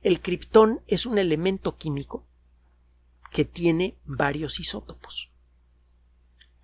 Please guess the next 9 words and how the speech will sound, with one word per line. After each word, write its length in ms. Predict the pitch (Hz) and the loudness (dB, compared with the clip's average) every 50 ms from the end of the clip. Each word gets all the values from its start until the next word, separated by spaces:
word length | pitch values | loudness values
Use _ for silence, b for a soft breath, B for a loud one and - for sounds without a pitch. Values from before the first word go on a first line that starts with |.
| _ _ | _ _
Hay 240 | - - 202 214 185 | 6 6 6 8 8
dos 300 | 170 196 202 196 - 202 | 6 6 6 6 4 2
en 80 | 185 | 0
particular, 800 | - - 170 - - - - - - 170 160 151 151 - - - - | 2 0 -2 -2 -2 -6 -6 0 2 4 4 4 4 2 -4 -10 -4
el 260 | - 160 156 170 - | -2 0 0 0 -2
criptón 580 | - 156 143 139 - - - 180 175 180 180 175 | -2 -2 -2 -2 -2 0 2 2 2 4 4 2
setenta 720 | - - - 151 - - 160 151 139 131 - - 147 147 | 4 4 4 2 2 2 2 2 2 -2 -4 -4 -2 -2
y 120 | 139 147 | 2 4
ocho 380 | 151 151 143 - - - 101 | 2 2 2 0 -4 -6 -6